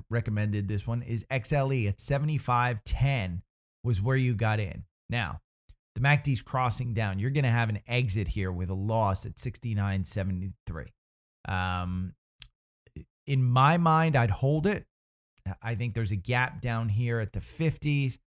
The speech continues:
I don't think you're going to the fifties. I think you're going back to the seventies. Uh, I, I think, you know, the mac D's crossing down. You've got some weakness.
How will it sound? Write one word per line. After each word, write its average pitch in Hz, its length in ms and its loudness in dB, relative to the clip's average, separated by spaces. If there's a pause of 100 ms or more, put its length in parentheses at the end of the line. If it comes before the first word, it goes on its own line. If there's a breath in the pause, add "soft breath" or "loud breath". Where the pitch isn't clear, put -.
(180)
I 143 80 4
don't 151 220 -2
think 135 240 -2
you're 127 80 -2
going 127 280 0
to 127 60 0
the 117 80 0
fifties. 127 640 -4 (240)
I 107 60 -4
think 127 240 -2
you're 117 100 -2
going 107 400 -2
back 107 300 0
to 120 80 -6
the 117 100 -2
seventies. 135 800 -2 (300)
Uh, 90 320 -4 (140)
I, 123 240 2
I 135 200 0
think, 127 420 -4
you 117 100 -2
know, 95 80 0
the 92 100 -2
mac 135 280 2
D's 131 240 -2
crossing 123 520 -2
down. 120 360 0
You've 104 160 -2
got 135 240 -2
some 120 160 -2
weakness. 113 600 -2